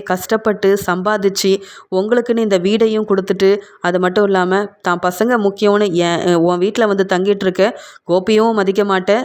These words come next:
கோபி கூட இருக்கிற என்னையும் மதிக்க மாட்டேன், அப்படிதானே? போதும் கோபி, இதுக்கு மேல உன் பசங்களை பத்தியும் நீ யோசிக்காத, இந்த பாக்கியாவை பத்தியும் யோசிக்காத, கிளம்பு, நம்ம ரெண்டு பேரும் கிளம்பிடலான்னு" சொல்லிட்டு, அங்க ஏற்கனவே தன்னுடைய பையெல்லாம் இங்க ஈஸ்வரி எடுத்து வச்சிருக்காங்க.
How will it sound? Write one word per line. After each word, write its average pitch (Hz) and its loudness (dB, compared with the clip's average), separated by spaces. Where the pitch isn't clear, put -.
கோபி 196 0
கூட 202 2
இருக்கிற 190 0
என்னையும் 202 2
மதிக்க 190 0
மாட்டேன், 180 0
அப்படிதானே? 196 2
போதும் 208 2
கோபி, 180 0
இதுக்கு 185 0
மேல 190 2
உன் - -8
பசங்களை 285 0
பத்தியும் 240 0
நீ 220 2
யோசிக்காத, 208 0
இந்த 180 -2
பாக்கியாவை 214 0
பத்தியும் 208 0
யோசிக்காத, 185 0
கிளம்பு, 208 0
நம்ம 180 0
ரெண்டு 180 2
பேரும் 190 0
கிளம்பிடலான்னு" 185 0
சொல்லிட்டு, 170 0
அங்க 185 -4
ஏற்கனவே 196 0
தன்னுடைய 185 0
பையெல்லாம் 202 0
இங்க 196 0
ஈஸ்வரி 196 2
எடுத்து 190 0
வச்சிருக்காங்க. 185 0